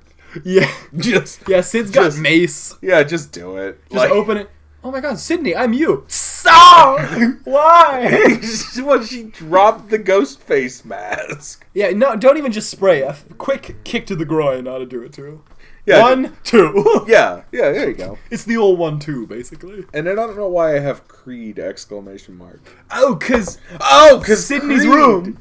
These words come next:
Speaker 2: Yeah, so, uh, Sydney's actress friend, now new actress friend, goes out into the soundstage.
Speaker 1: The
Speaker 2: And, like,
Speaker 1: Woodsboro soundstage.
Speaker 2: And it's just Woodsboro.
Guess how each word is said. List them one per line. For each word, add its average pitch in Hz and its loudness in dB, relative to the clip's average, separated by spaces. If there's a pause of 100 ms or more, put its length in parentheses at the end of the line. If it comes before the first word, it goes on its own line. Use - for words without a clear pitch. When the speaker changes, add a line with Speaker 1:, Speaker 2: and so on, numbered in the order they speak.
(260)
Speaker 2:
Yeah, 240 2 (180)
so, 226 0 (240)
uh, 175 4
Sydney's 226 -12
actress 165 -8
friend, 104 -4 (460)
now 127 -2
new 139 0
actress 107 -2
friend, 85 -18 (460)
goes 156 -2
out 139 0
into 135 -6
the 117 -12
soundstage. 107 -6 (440)
Speaker 1:
The 151 -4
Speaker 2:
And, 147 0
like, 175 2
Speaker 1:
Woodsboro 117 -4
soundstage. 104 -16
Speaker 2:
And 156 -4
it's 175 -6
just 220 -12
Woodsboro. 107 -8